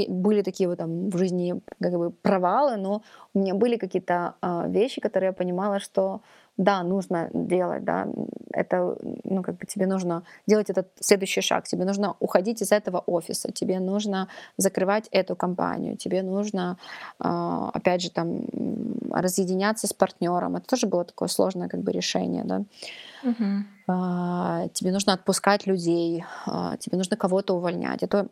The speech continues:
Speaker 1: все такие, как бы, сложные решения. Это надо как-то, знаешь, дать себе время немножко перестрадать даже это.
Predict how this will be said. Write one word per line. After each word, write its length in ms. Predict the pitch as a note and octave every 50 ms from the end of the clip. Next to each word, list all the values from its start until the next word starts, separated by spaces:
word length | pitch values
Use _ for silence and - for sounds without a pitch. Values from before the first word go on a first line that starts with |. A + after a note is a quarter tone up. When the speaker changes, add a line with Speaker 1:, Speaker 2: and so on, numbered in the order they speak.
| _ _ -
Speaker 1:
все 140 | - - -
такие, 280 | - - - G3+ G3 -
как 140 | - F3 -
бы, 180 | F#3 F3+ F3+ F3
сложные 1000 | - - - - - - - - - - - A3 G#3+ G#3 G#3 G#3 G3+ F#3+ G3+ G3+
решения. 540 | - G#3 G#3+ - B3 C#4 E4 F4+ C#4+ C4 B3+ - - - - - - - - - - - - - - - - - - -
Это 100 | - B3+
надо 180 | C4 C4 B3 B3+
как-то, 260 | B3 A#3+ - - A#3+
знаешь, 240 | A#3 A#3+ B3+ D#4 D#4
дать 220 | B3 G#3+ A3+ A#3
себе 360 | - A#3 G#3 G#3 G#3+ G#3 G#3 G#3+ _ _ _ _ _ _ _ -
время 500 | - - G3+ F#3 F#3 G3 G#3 G#3+ G#3 G3 G3+ _ _ -
немножко 600 | - G3 F#3+ F#3+ F#3 F#3 - - - F#3 F#3 - - _ _ _ _ _ _ _ _ _ -
перестрадать 640 | A3 G3+ G3 - - - - F#3+ F#3 F#3 F#3 G#3 -
даже 200 | G3+ G3+ G3 F#3
это. 240 | F#3 - - G3+